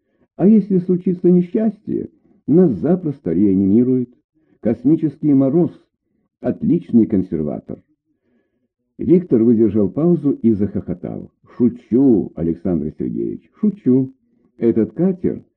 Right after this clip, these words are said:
надёжнее всякого скафандра». Он помог эксперту забраться в катер, а потом обогнул катер со стороны носа и занял левое командирское кресло. Соколов огляделся.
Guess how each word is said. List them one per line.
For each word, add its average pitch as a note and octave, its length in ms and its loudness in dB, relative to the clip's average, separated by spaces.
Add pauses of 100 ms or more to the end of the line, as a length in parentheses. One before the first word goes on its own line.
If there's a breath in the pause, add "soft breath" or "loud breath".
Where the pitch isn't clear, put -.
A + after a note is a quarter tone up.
(160)
надёжнее B2+ 640 2
всякого C3 440 -2
скафандра». G#2+ 800 -4 (760)
Он D#3+ 220 2
помог C#3+ 360 0
эксперту B2 680 0
забраться G#2 580 -4
в - 80 -20
катер, G#2 460 -6 (400)
а F#2+ 100 -8
потом A2+ 480 -2
обогнул A2+ 580 0
катер G#2+ 460 -4
со F#2+ 80 -6
стороны F2 500 -4
носа D3+ 600 -2 (140)
и A2+ 100 2
занял G#2 460 0
левое D#3+ 680 2
командирское F#2+ 840 -2
кресло. - 580 -10 (760)
Соколов C#3+ 420 0
огляделся. G2 920 0